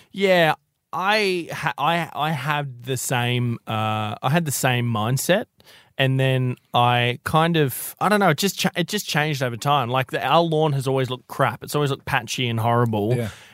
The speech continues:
Speaker 1: And I just thought, "I want a nice lawn," even though it's not my house,
Speaker 2: Oh,
Speaker 1: which is,
Speaker 2: interesting.
Speaker 1: it's good training for when I do buy my first home in about sixty years,
Speaker 2: Oh, yeah.
Speaker 1: uh, after I save up. Uh, I'll, I'll hopefully wanna, you know, look after it 'cause it's mine. I'm paying for
Speaker 2: Is
Speaker 1: it.
Speaker 2: this,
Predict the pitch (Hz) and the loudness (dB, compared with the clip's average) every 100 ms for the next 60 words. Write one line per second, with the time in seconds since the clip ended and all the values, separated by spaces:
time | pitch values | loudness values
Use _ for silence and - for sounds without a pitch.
0 | - 156 160 185 - 180 175 185 247 - | -2 0 2 0 2 2 2 2 0 -4
1 | - 156 151 139 139 - 139 139 120 151 | 0 4 6 6 4 2 0 0 2 4
2 | 147 139 131 123 117 139 117 - - 160 | 4 2 0 0 2 2 0 -4 -10 -6
3 | 190 180 202 180 120 107 190 - 254 190 | 2 2 4 0 -2 0 -2 0 -2 -2
4 | - 185 214 196 113 127 196 _ - 143 | 0 2 4 2 0 -2 -6 _ 0 2
5 | 143 135 135 131 127 147 180 196 151 123 | 4 2 0 -2 0 2 2 0 0 0
6 | 120 110 - 117 107 117 113 135 117 110 | 0 -4 -4 -4 -2 -2 0 2 0 0
7 | - 127 - 117 113 117 123 110 127 - | -2 -4 0 0 2 4 4 4 0 -4
8 | - - 110 - - 123 120 120 120 120 | -8 -8 -8 -6 -2 2 2 0 0 -2
9 | 120 - 123 117 127 110 _ _ _ _ | -4 0 0 2 2 0 _ _ _ _
10 | - 135 143 165 165 - 160 160 - 262 | -2 2 4 2 2 2 0 0 2 2
11 | 208 147 123 131 220 202 180 170 165 156 | 2 -4 -2 -2 -2 2 4 6 4 4
12 | 165 135 147 151 160 156 131 135 147 156 | 2 4 4 2 2 2 -2 -2 0 4
13 | 151 185 147 139 135 127 170 - - - | 4 4 4 2 0 0 -2 -2 -2 0
14 | 330 - | 0 -2